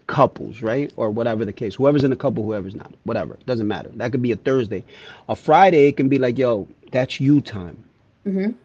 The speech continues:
Speaker 1: 'Cause you
Speaker 2: And
Speaker 1: need that you time, right? So you go on, go do you, do you, I go do me. And that doesn't mean,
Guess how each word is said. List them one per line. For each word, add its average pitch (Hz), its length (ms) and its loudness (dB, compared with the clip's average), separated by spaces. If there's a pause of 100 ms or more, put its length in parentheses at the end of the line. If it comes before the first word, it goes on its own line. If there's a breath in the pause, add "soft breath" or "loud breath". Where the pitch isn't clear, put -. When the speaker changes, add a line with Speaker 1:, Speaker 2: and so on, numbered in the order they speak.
(240)
Speaker 1:
'Cause 131 120 2
you 190 100 6
Speaker 2:
And 233 80 8
Speaker 1:
need 214 100 0
that 160 160 4
you 196 220 -2
time, 87 360 -10
right? 139 360 2
So - 120 -4
you 135 220 4
go 196 320 6
on, 170 400 -2 (100)
go 160 220 6
do 165 160 0
you, 165 280 2 (640)
do 190 160 8
you, 160 400 10
I 135 160 2
go 147 160 2
do 143 180 2
me. 139 360 2 (340 soft breath)
And 143 100 0
that 180 120 4
doesn't 196 260 4
mean, 170 340 6